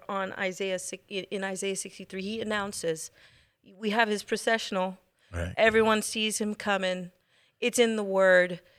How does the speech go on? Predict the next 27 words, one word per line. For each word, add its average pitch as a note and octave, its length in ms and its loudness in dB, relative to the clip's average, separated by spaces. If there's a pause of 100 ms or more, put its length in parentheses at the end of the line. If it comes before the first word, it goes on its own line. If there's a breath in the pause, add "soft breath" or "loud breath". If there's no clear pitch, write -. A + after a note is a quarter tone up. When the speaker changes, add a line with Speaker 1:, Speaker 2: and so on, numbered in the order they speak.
(220 soft breath)
Speaker 1:
Even B3+ 260 -2
for B3 140 -2
people A#3+ 320 -2
who A3 100 -2
didn't A3 240 -4
think A#3 180 -6
it A3+ 40 -6
would G#3 100 0
happen, G3+ 400 -2
now G3+ 160 2
they G3 140 0
know F#3 240 4
the F#3 120 4
light G3+ 280 6
bulb's G3 260 2
going F#3 320 -2
on. F#3 220 0
Speaker 2:
Yeah. - 120 2
Speaker 1:
Whoa, A#3 280 6
it's A3 140 -2
happening. G3+ 600 2 (400 loud breath)
Well, G#3+ 480 -2 (100)
another B3+ 380 2
thing A3+ 320 -4
that G3+ 160 -2
happens G3+ 540 -4
with F#3+ 160 -12